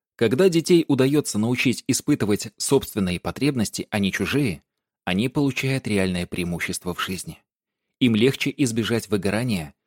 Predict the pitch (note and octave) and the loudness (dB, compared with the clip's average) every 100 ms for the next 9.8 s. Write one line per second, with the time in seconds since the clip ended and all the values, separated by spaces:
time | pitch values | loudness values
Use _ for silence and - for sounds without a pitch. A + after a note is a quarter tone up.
0 | _ - F#2 C#3+ E3 C#3+ B2+ A#2 G#2 C3+ | _ -8 -2 0 2 0 0 -2 -2 -2
1 | C3+ - C3 A2+ G#2+ - B2 - A#2 G#2+ | -2 -2 -2 0 -2 -2 -6 -2 -2 0
2 | G2+ F2 F#2 - G2 - F#2 E2 D2+ _ | -2 -4 -6 -8 -8 -6 -6 -8 -12 _
3 | _ _ _ _ _ _ _ G#3+ G#3+ D#3+ | _ _ _ _ _ _ _ 0 2 2
4 | D3 B2 A#2 C#3 B2+ - - A2 A#2+ - | 2 2 0 0 0 -2 -4 -4 -2 -2
5 | A#2+ G#2+ - F#2 F2+ D3 E3 E3 F3+ D#3+ | 0 -2 -2 -4 -2 0 -2 0 -2 0
6 | D3+ D3 A#2+ A2+ G#2+ A#2 B2 F2+ E2 - | 0 0 0 -2 -4 -2 -2 -2 -6 -12
7 | - - _ _ _ _ _ _ _ _ | -18 -20 _ _ _ _ _ _ _ _
8 | _ - F#2+ E3 G#3+ - F#3 E3+ - D#3+ | _ -6 2 2 2 2 2 2 2 4
9 | B2+ A2 G#2+ F2+ C3 E3 A2 D#2 | 4 4 2 4 2 2 0 -2